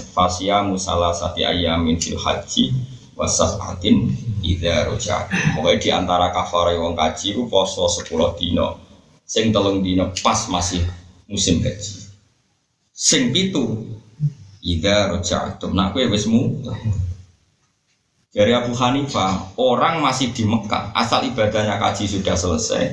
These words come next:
dan dia sudah balik kanan mau perjalanan pulang, sudah boleh puasa. Piye-piye ngono iku jenenge wis mulai. Kayak wong kaji wis ning bandara King Abdul Aziz, wis terbang. Cek ning langit lah, takokno Mekah. Haji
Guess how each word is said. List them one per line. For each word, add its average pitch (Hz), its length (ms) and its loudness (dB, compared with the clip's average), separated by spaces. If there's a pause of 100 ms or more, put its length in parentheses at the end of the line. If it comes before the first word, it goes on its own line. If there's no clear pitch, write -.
(600)
dan 101 160 4
dia 165 280 0
sudah 113 360 0
balik 101 320 0
kanan 120 400 0
mau 104 240 0
perjalanan 92 560 0
pulang, 87 320 0
sudah 104 320 0
boleh 95 240 -2
puasa. 87 440 -4 (680)
Piye-piye 127 480 4
ngono 127 160 2
iku 143 80 0
jenenge 104 320 0
wis 101 160 -4
mulai. 92 400 -4 (960)
Kayak 92 240 2
wong 95 160 2
kaji 92 480 0
wis 113 160 0
ning 98 160 -2
bandara 95 400 2
King 98 160 0
Abdul 92 320 -2
Aziz, 90 720 -2
wis 95 120 -2
terbang. 92 520 0 (560)
Cek 104 160 -4
ning 104 80 2
langit 104 320 2
lah, 117 240 2 (320)
takokno 110 560 0
Mekah. - 240 -6 (600)
Haji 98 200 -4